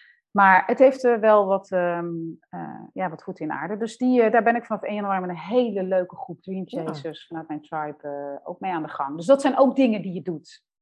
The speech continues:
Speaker 2: En als iemand zich nu, als iemand nu luistert en denkt, "Oeh, ik wil dus in die tribe", waar kunnen, kunnen ze daar aanmelden? Of moeten ze eerst iets,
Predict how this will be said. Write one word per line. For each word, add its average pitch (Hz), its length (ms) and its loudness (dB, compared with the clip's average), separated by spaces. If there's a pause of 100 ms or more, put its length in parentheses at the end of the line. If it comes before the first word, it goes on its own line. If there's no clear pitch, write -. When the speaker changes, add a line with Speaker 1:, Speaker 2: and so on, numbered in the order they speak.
(800)
Speaker 2:
En 240 200 0
als 254 180 2
iemand 240 380 0
zich 240 240 0
nu, 220 560 0
als 190 220 -4
iemand 202 220 -4
nu 190 120 -2
luistert 185 440 0
en 185 120 -6
denkt, 180 320 -6
"Oeh, 262 300 6
ik 175 120 0
wil 185 240 2
dus 175 240 -2
in 185 220 -2
die 165 100 -4
tribe", 220 400 4 (100)
waar 202 240 4
kunnen, 202 320 -2
kunnen 214 240 0
ze 185 80 -12
daar 185 180 2
aanmelden? 269 520 -2
Of 226 120 -8
moeten 226 180 -6
ze 220 80 -6
eerst 208 300 0
iets, - 400 -8